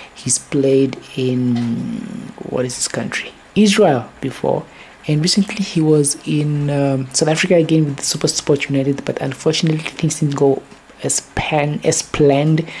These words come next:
in South Africa with Super Sport United. His Shu-, Super Sport United, um, stint was short-lived,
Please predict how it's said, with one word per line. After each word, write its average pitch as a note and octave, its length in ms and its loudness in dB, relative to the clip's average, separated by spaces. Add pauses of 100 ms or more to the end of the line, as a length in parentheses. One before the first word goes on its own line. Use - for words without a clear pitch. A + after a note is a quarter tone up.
(240)
in E3+ 80 2
South D3 140 4
Africa D3 320 2
with C#3 120 4
Super - 280 -2
Sport - 360 0
United. C#3 380 2 (420)
His - 520 0 (560)
Shu-, - 440 -2 (200)
Super - 260 -2
Sport D#3 540 2
United, C3+ 680 -2
um, B2+ 400 0 (140)
stint - 420 0
was C#3 160 0
short-lived, D#3 600 0